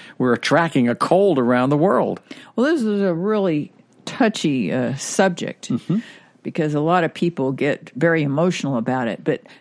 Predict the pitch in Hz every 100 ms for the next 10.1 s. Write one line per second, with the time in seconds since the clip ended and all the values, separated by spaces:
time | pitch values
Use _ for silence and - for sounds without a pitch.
0 | - 160 202 240 277 - 180 208 220 190
1 | 185 160 139 170 170 180 - - - 170
2 | 123 - - 147 127 - 139 127 - 190
3 | 190 190 165 156 147 131 117 110 - 120
4 | 131 147 143 - - 139 110 123 131 131
5 | - - 135 127 131 127 123 117 95 -
6 | - 117 147 160 156 185 196 - 214 165
7 | 151 175 226 214 135 143 - - 156 160
8 | 160 196 180 165 147 - - 165 170 175
9 | 151 147 156 147 135 - 233 247 170 107